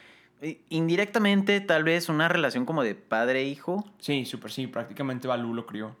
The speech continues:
Speaker 1: Exactamente.
Speaker 2: Bueno, de hecho lo crió Bagheera, pero que Bagheera y Balú también son muy buenos amigos.
Speaker 1: Sí,
Speaker 2: Son
Speaker 1: sí,
Speaker 2: muy
Speaker 1: sí.
Speaker 2: buenos,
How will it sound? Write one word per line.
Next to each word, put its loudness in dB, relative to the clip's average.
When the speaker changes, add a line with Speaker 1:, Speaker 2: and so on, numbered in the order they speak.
Speaker 1:
Exactamente. 0
Speaker 2:
Bueno, 2
de -2
hecho -6
lo -4
crió -6
Bagheera, -4
pero -12
que -2
Bagheera 4
y 2
Balú 4
también -2
son -2
muy 0
buenos -2
amigos. -10
Speaker 1:
Sí, 0
Speaker 2:
Son -6
Speaker 1:
sí, -4
Speaker 2:
muy -4
Speaker 1:
sí. -4
Speaker 2:
buenos, -8